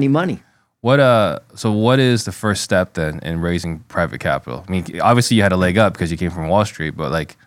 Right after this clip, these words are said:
Speaker 2: you know.
Speaker 1: Yeah, so, so we, you can do it as a security or non-security. Most of my students, um, and we literally have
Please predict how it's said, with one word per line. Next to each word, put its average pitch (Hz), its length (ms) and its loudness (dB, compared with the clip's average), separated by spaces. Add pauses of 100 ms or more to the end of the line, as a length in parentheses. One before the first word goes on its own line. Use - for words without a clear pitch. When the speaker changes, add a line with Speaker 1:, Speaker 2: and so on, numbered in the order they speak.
(320)
Speaker 2:
you 110 80 -2
know. 247 60 4
Speaker 1:
Yeah, 208 160 4
so, 214 220 0
so 196 440 2
we, 196 200 0 (140)
you 175 140 2
can 190 120 0
do 202 140 2
it 226 60 2
as 190 120 -2
a 185 60 -2
security 180 480 2
or 170 80 4
non-security. 127 720 0
Most 143 280 2
of - 40 -20
my 147 140 0
students, 139 600 -4 (120)
um, 107 500 0 (180)
and 135 220 2
we 165 140 6
literally 143 420 4
have 117 400 0